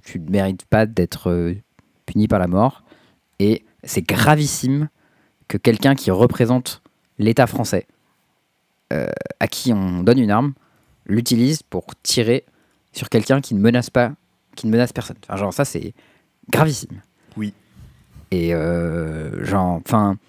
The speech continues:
Speaker 1: je vous conseille pas de voir la vidéo parce qu'à mon avis, c'est très choquant. Enfin, moi, j'ai pas voulu la regarder.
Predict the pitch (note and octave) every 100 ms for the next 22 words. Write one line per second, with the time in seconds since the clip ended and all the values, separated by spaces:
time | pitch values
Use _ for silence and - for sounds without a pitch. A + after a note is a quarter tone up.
0 | _ _ - - _ - - D3+ - -
1 | _ _ _ _ _ _ _ - - _
2 | _ _ _ - A2 G2+ G#2+ A2 A#2+ A2
3 | A#2 C#3 B2+ G#2+ G2 G2+ F#2+ F#2+ G2+ B2
4 | - E2+ F2+ F#2+ - F#2 F#2 G2 A2 A#2+
5 | F2 E2+ E2+ F#2 F#2+ F2+ E2+ E2+ G2+